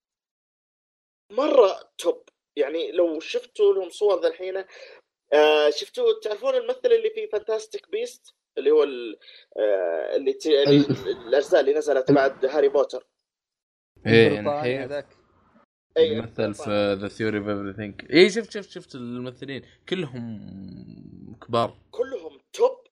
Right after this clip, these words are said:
Speaker 1: يعني أول شيء حق American Gods أو Deadwood، آه،
Speaker 3: إيه.
Speaker 1: يمثل فيه. آه، برضو عندك هذا، برضو عندك، آه، يعني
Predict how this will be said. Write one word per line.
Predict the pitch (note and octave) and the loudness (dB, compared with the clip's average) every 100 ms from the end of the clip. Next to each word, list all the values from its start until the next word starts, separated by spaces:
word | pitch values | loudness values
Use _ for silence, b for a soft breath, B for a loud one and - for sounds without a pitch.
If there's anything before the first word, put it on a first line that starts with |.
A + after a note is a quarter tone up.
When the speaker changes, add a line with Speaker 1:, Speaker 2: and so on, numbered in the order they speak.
| _ - | _ -4
Speaker 1:
يعني | D3+ D#3 D#3+ A#2+ - b - | -2 -2 -4 -6 -14 b 2
أول | F3+ F#3+ | 2 2
شيء | - A3 | -2 -4
حق | - F#3 F3 - | -4 -6 -6 -4
American | D3+ E3+ F#3 F3 D#3 | -4 -2 -4 -6 -6
Gods | D3+ D3+ D3+ - | -2 0 0 -2
أو | C#3+ C#3+ | -2 0
Deadwood، | D#3+ D#3 D3 D#3 - - _ _ - | -2 -4 -2 -2 -4 -20 _ _ -4
آه، | C#3+ C#3 C#3 C#3 C3+ B2 | 0 0 -2 -4 -8 -10
Speaker 3:
إيه. | G#2+ C2+ D2+ _ _ _ _ | -12 -14 -18 _ _ _ _
Speaker 1:
يمثل | C3+ D3+ - E3 D#3 | -14 -14 -10 -14 -12
فيه. | D#3+ D#3 D#3 b b b | -14 -14 -16 b b b
آه، | C#3 C#3+ A#2+ A#2+ G#2+ C#2 C2+ - | 4 4 4 2 0 -4 -6 -2
برضو | D#3+ E3 E3 | 0 2 2
عندك | E3 D#3+ D#3+ - | 0 -2 -4 -4
هذا، | D#3+ E3 D#3+ | -2 -2 0
برضو | D#3 E3+ E3+ E3+ | 0 0 0 -2
عندك، | F3 F3 - - | -2 -2 -4 0
آه، | E3+ C#3 - _ _ _ _ | 0 0 -2 _ _ _ _
يعني | D3+ C#3+ D#3 D#3 - | -6 -6 -6 -10 -12